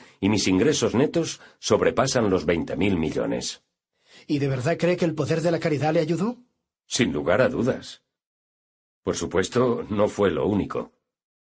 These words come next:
Speaker 1: Todos los secretos de la riqueza abundante desempeñaron un papel importante. Pero cuando empecé a compartir lo que tenía, destinando un diez por ciento de mis ingresos a fines caritativos, empecé a sentirme más próspero,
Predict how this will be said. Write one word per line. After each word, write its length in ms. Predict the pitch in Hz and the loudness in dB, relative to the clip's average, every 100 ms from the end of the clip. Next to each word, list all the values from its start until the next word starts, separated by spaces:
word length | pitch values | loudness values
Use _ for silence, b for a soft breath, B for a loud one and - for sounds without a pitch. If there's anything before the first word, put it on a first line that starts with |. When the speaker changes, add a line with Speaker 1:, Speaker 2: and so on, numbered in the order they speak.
| _ _ | _ _
Speaker 1:
Todos 320 | 151 160 139 | 0 0 -2
los 160 | 98 - | -4 -6
secretos 440 | 82 92 107 90 | -2 0 0 0
de 100 | 87 | -2
la 100 | 73 | -2
riqueza 400 | 71 69 101 - | -6 -4 -2 -2
abundante 680 | 82 67 65 90 78 58 - b b | -4 -6 -2 -2 -2 -8 -12 b b
desempeñaron 680 | - 104 107 95 101 135 113 | -4 2 4 4 2 2 2
un 120 | 117 | 2
papel 300 | 117 85 95 | 2 0 0
importante. 720 | 85 - 67 - 58 - 53 - _ _ _ _ _ _ _ | -2 -2 -4 -4 -8 -8 -12 -12 _ _ _ _ _ _ _
Pero 200 | 110 110 | 2 4
cuando 280 | 120 110 | 2 4
empecé 360 | 107 98 107 165 | 2 2 -2 -2
a 60 | 165 | -2
compartir 580 | 131 113 - 107 90 | -2 -2 -4 -4 -6
lo 120 | 67 67 | -4 -6
que 100 | - | -4
tenía, 480 | 87 104 67 55 - _ _ _ _ | -2 -2 -2 -6 -18 _ _ _ _
destinando 580 | 107 - 117 156 147 | -4 0 0 2 2
un 120 | 147 139 | 4 4
diez 220 | 143 - | 2 0
por 140 | 113 | -4
ciento 380 | - 92 80 85 | -2 -2 0 -2
de 120 | 80 | -2
mis 180 | 82 - | -2 -2
ingresos 460 | 82 98 - 69 76 | -2 -2 -2 -4 -6
a 80 | |
fines 320 | - 117 98 - | -2 -2 -2 -2
caritativos, 760 | 82 - 71 123 135 143 139 b b b _ _ _ _ _ - | -6 -4 -4 -4 -2 -4 -8 b b b _ _ _ _ _ -2
empecé 480 | 95 - - 123 | -2 -2 -4 -4
a 40 | 117 | -4
sentirme 600 | - 71 - 110 101 80 | -4 -6 -6 -6 -4 -4
más 220 | 92 101 | -6 -6
próspero, 580 | - 90 - - - | -4 -6 -6 -10 -10